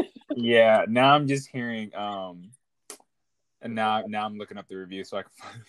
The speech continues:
Speaker 2: <laughs>
Speaker 1: Dude, I was,
Speaker 2: Um,
Speaker 1: I was
Speaker 2: what's
Speaker 1: <laughs> the, the link to this particular listing because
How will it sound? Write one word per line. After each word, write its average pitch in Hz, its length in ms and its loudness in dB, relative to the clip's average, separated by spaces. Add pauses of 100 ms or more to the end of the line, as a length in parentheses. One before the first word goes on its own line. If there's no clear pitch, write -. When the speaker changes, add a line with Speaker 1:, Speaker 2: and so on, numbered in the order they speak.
(1200)
Speaker 2:
<laughs> - 0 -
Speaker 1:
Dude, 240 120 4
I 220 140 6
was, - 100 4
Speaker 2:
Um, 123 420 -2 (120)
Speaker 1:
I 196 140 4
was 214 120 2
Speaker 2:
what's 160 200 -2
Speaker 1:
<laughs> - 640 -14
the, 311 220 6 (160)
the 277 160 2
link 220 380 -2 (420)
to 247 60 -2
this 208 240 2
particular 208 680 0
listing 170 560 -6
because 165 540 -6